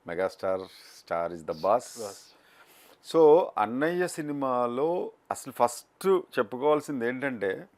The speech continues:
Speaker 1: ఇలా వెళ్తూ ఉంటది. అంటే ఫస్ట్ ఒక, ఒక ట్రాజిక్ మూమెంట్ ఇలా వచ్చేసరికి మళ్ళీ కామెడీ డామినేట్ చేస్తది. అది ఎంత బాగా సింక్ అవుతుందంటే, ఒక హీటెడ్ ఆర్గ్యుమెంట్లో సౌందర్య గారితోటి ఒక హీటెడ్ ఆర్గ్యుమెంట్ వచ్చి,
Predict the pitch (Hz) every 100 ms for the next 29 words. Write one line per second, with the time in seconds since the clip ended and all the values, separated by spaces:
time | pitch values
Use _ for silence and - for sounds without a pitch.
0 | _ _ _ _ _ - 107 110 110 110
1 | 113 117 107 113 117 92 85 - - 98
2 | 131 117 107 - - 143 127 - - 101
3 | 98 - - 107 - 98 101 113 113 147
4 | _ - 139 117 120 127 127 131 107 95
5 | 90 131 123 147 139 131 110 117 107 95
6 | 104 107 98 92 98 85 76 - 71 -
7 | _ _ _ _ _ - 98 101 98 123
8 | _ 185 143 104 101 135 160 151 139 139
9 | 139 127 92 78 85 - - _ _ _
10 | _ 113 120 - 127 147 180 160 147 139
11 | 143 131 135 131 117 110 123 123 123 113
12 | 120 110 120 117 - 101 113 107 127 113
13 | 110 113 117 107 104 - 107 95